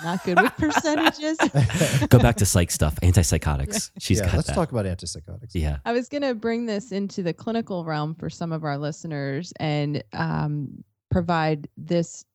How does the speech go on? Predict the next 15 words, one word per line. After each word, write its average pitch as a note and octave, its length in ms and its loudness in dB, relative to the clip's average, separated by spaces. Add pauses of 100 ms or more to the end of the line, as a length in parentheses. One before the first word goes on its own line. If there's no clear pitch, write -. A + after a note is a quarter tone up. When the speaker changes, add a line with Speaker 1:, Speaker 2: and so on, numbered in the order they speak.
(120)
Speaker 1:
to D3+ 560 0
the D3+ 140 -4
conversation D3+ 800 -2
in D3 120 0
terms D3+ 360 0
of, D3 120 0 (420)
Kevin F#3+ 280 2
just E3+ 200 -6
brought D#3+ 160 0
up C#3+ 240 0
this D3 220 -6
focus B3 360 0
group - 240 -12
notion. C#3 500 -8
And, D#3+ 360 -6